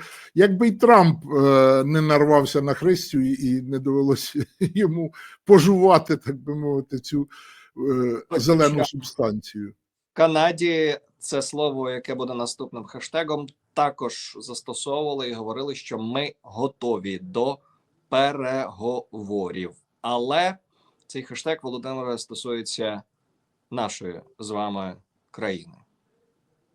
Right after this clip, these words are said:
Speaker 1: Ну, якщо стосується прямих переговорів Росії і України, то вони неможливі.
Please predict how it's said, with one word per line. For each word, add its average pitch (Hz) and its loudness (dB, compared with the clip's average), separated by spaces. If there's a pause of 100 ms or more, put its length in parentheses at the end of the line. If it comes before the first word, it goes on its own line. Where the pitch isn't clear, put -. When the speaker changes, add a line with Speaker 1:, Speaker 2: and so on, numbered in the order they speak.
(880)
Speaker 1:
Ну, 233 -2
якщо 214 0
стосується 196 -2
прямих 165 -2
переговорів 143 0
Росії 143 -4
і 135 0
України, 156 -4
то 143 -4
вони 143 -2
неможливі. 120 -6